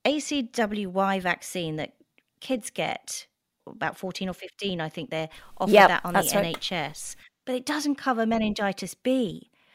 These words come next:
Speaker 1: And I didn't realise that those two things were different and that you have to go and pay to go and get meningitis B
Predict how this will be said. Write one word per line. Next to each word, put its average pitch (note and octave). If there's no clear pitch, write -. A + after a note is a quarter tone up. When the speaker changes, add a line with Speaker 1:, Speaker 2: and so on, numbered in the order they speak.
Speaker 1:
And A#3
I C4+
didn't C4+
realise D4
that -
those A#3+
two A#3
things G#3
were G#3+
different -
and A3+
that A3+
you A#3
have B3
to C4
go C4+
and C4
pay D4
to A#3
go G#3+
and G3+
get -
meningitis F#3+
B F3+